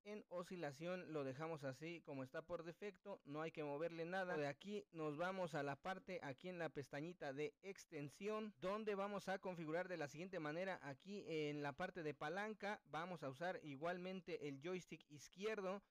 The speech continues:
en arriba, joystick izquierdo hacia arriba, abajo hacia abajo, e izquierda y derecha respectivamente. Ok, ahí está bien.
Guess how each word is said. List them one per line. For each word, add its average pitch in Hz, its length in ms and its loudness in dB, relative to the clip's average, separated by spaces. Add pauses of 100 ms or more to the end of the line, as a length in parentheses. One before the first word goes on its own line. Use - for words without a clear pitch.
(320)
en 156 280 0
arriba, 170 560 0 (120)
joystick 160 360 -2
izquierdo 151 420 -2
hacia 139 220 -2
arriba, 180 480 0 (100)
abajo 147 540 -2
hacia 160 320 0
abajo, 180 720 0
e 160 320 0
izquierda 156 520 -4
y 143 60 0
derecha 151 500 -2
respectivamente. 151 1120 -4 (300)
Ok, 135 180 -8 (160)
ahí 151 240 0
está 160 220 -2
bien. 220 240 0